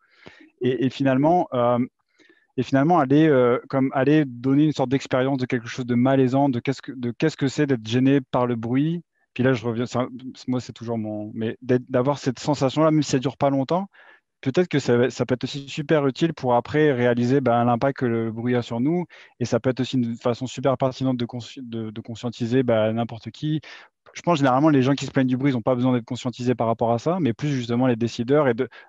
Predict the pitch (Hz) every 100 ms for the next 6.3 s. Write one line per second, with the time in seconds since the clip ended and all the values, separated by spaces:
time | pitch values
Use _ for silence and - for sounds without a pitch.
0 | - 123 131 139 139 143 - 143 131 135
1 | 131 123 120 160 143 - 117 139 143 127
2 | 120 113 151 151 156 - - - - -
3 | - 120 - 117 113 156 147 - 117 139
4 | - 170 196 190 127 110 151 - 127 113
5 | 147 139 - 147 139 131 127 123 123 143
6 | 131 110